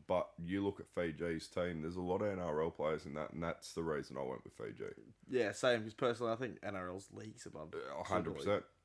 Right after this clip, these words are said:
Speaker 1: Like, you, you look at the World Cups in the previous years, do you know what that is? So, when the grand finals played, Penrith will play the winner of the Super League.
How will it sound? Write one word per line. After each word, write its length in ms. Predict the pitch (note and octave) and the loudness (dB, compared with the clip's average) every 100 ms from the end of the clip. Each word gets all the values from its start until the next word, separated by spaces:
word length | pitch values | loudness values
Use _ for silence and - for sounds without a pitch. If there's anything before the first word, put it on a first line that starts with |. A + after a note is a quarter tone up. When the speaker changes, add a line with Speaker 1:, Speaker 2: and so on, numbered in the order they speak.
| _ | _
Speaker 1:
Like, 320 | G#2 G#2 G2 G#2 | 6 8 8 6
you, 380 | A2 A2+ G#2+ F#2 _ - - | 6 6 4 0 _ -16 -4
you 260 | G#2 A2+ | 2 4
look 140 | G#2+ A2 | 4 0
at 80 | F#2 | 0
the 60 | |
World 320 | F#2+ G2 F2+ | 4 4 4
Cups 320 | - G2+ - - | 4 2 2 -6
in 80 | |
the 60 | F2+ | -4
previous 480 | - F#2+ E2+ E2 - | 0 0 0 -4 -2
years, 560 | G#2 F#2 E2+ F#2+ - - _ B1+ D2 G#2 | 0 0 0 -4 -10 -16 _ -12 -10 -2
do 80 | G#2+ | 0
you 100 | G2 | 2
know 220 | F#2+ F#2 | 2 2
what 220 | F#2 G2 - _ _ - C#2 | 4 2 0 _ _ -6 0
that 180 | F2+ | 2
is? 180 | F#2+ C3+ | 2 -2
So, 300 | - G#2+ F2+ - - - - - - _ _ _ _ - | 0 2 2 0 -14 -20 -20 -20 -20 _ _ _ _ 2
when 560 | A2+ B2 B2+ A#2+ A2 - | 8 8 8 4 2 -2
the 160 | G2 A2+ | -2 2
grand 300 | G#2+ G#2 F#2 | 4 4 4
finals 320 | G2+ G2 G2+ | 4 4 4
played, 320 | - G#2 A2 | 4 4 4
Penrith 520 | - G#2 A#2 D#3+ - - _ _ _ _ _ _ _ _ G2 | 0 0 0 -2 -8 -20 _ _ _ _ _ _ _ _ 4
will 200 | A2 F#2 | 4 4
play 640 | - A2+ A2 G2+ F#2+ A#2 - _ _ _ _ | 4 8 8 8 6 0 -8 _ _ _ _
the 80 | A2 | 2
winner 320 | G2 F#2+ F#2+ | 2 2 2
of 80 | F2 | 0
the 60 | E2 | -2
Super 320 | - F#2 - | -2 -2 0
League. 340 | F#2 D2 - | 0 0 -4